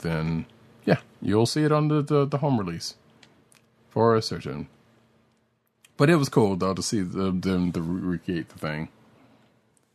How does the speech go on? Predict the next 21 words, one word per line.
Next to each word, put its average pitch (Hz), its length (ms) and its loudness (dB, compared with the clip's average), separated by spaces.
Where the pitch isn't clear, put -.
Uh, 87 440 -4
but 92 140 -8
next 190 260 0
up, 85 240 -8
um, 98 540 0
actually, 208 220 4
I'm 190 40 4
gonna 175 80 4
take 151 260 0
both 143 220 4
of 107 100 -8
these, 123 220 2
these, 113 420 -2
uh, 104 220 4
these 101 200 -4
next 104 160 -2
two 113 180 0
because 98 240 -4
they 92 80 0
are 85 120 -4
related. 82 420 -6